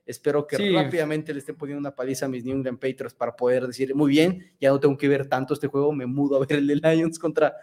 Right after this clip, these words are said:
Speaker 1: contra los Ravens", pero creo que, creo que Detroit ahorita está en una, es un equipo más estable en este, en este momento de la temporada.
Speaker 2: Y que volteas a ver, y creo que similar al juego que también hablábamos más temprano y muchos más de los que vamos a hablar el día de hoy,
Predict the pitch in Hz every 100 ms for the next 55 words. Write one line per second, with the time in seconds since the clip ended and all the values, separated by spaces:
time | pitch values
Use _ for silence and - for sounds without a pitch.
0 | - - _ 151 151 147 147 156 170 185
1 | 180 143 - 147 139 131 120 110 _ _
2 | _ 170 156 147 147 147 139 139 139 147
3 | 135 131 139 139 131 107 _ 139 160 147
4 | 139 143 139 127 - 120 113 104 - 131
5 | 127 - 131 120 110 127 120 123 120 120
6 | 120 107 110 104 - - - 208 208 190
7 | 185 208 214 170 180 190 - 175 175 160
8 | 151 139 143 156 160 156 160 156 135 -
9 | - 143 131 139 151 151 151 151 131 147
10 | 160 151 175 208 185 165 185 185 151 160
11 | 175 170 160 156 151 170 156 139 156 165
12 | 156 165 147 139 226 208